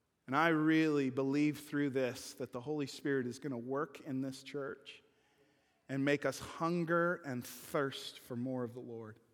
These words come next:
Hunger and thirst after righteousness. So I, as part of this, believe that the Lord has called us that we might have a greater hunger and thirst after God.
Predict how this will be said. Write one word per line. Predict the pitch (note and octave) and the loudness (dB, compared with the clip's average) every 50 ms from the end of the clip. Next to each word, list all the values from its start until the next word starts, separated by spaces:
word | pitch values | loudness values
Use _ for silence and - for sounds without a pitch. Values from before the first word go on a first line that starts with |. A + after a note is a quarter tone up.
| _ _ _ _ _ _ _ _ _ _ _ _ _ _ _ _ _ _ _ _ _ | _ _ _ _ _ _ _ _ _ _ _ _ _ _ _ _ _ _ _ _ _
Hunger | - - - F#3+ F#3 F3+ E3 D#3+ D#3 D3 | -10 -2 2 4 4 4 4 4 4 4
and | C3 B2+ - | 2 0 -4
thirst | - - - F3+ D#3 C3+ B2 - - - - | -6 -4 0 2 2 2 2 -2 -6 -4 -4
after | C3 - - C3 | -4 -4 -4 -6
righteousness. | B2+ B2 B2 B2 B2+ B2 - - G#2+ - - - B2+ D#2+ - - - - - - - _ _ _ _ _ _ _ _ _ _ _ _ _ _ _ _ _ _ _ _ _ | -4 -2 -2 -2 -2 -4 -6 -10 -10 -10 -12 -14 -14 -16 -16 -18 -20 -20 -20 -20 -20 _ _ _ _ _ _ _ _ _ _ _ _ _ _ _ _ _ _ _ _ _
So | - - C#3 C3 | -6 0 4 6
I, | C3 C3 C3 C#3 C3+ - - - - - - - _ _ _ _ _ _ _ - C3+ B2 - - | 6 8 6 4 0 -4 -16 -18 -20 -20 -20 -20 _ _ _ _ _ _ _ -10 -10 -10 -6 -8
as | C3+ - | -8 -8
part | - - - - D#3+ D#3 D3+ | -8 -4 2 4 6 6 6
of | D3 C3 B2+ | 6 4 4
this, | C#3 C3+ C3 C3 - | 2 2 2 0 -4
believe | - C#3 C3+ C3 C3+ C#3 C#3 C3+ C3 A#2 | -4 -4 -2 0 2 4 4 4 2 2
that | B2+ C3+ C3+ | 0 -2 -2
the | C3 | -2
Lord | B2+ B2+ B2+ C3 C3 B2+ B2 A#2 A#2+ B2+ - - - - - - - - _ _ - | -4 -2 0 0 0 0 0 -2 -6 -12 -16 -20 -20 -20 -20 -20 -20 -20 _ _ -8
has | - A#2 - | -8 -8 -8
called | - - - D3+ C#3 C3+ C3+ | -6 0 4 4 4 6 6
us | B2+ B2 A#2+ - - - - - - - - - _ _ - | 4 2 2 0 -8 -14 -14 -18 -20 -20 -20 -20 _ _ -6
that | B2 A#2+ - | -4 -4 -2
we | - C3+ C3 | 0 -2 0
might | C3 B2+ B2+ B2 - | 0 0 0 -2 -4
have | - - B2 B2+ | -4 -6 -4 -4
a | |
greater | A2 - A#2+ A#2+ B2+ B2 B2 A#2 | -4 -4 -2 0 0 0 0 -2
hunger | - - E3 D#3 D3+ C3+ C3+ C3+ | -6 -6 -6 -4 -2 -2 -2 -2
and | C3 A#2+ | -2 -2
thirst | - - A#2+ A#2 A2 G#2+ - - | -4 -4 -4 -4 -4 -4 -8 -12
after | G#2+ G#2 - - - | -12 -12 -12 -14 -18
God. | - - F#2+ G#2 | -16 -16 -16 -16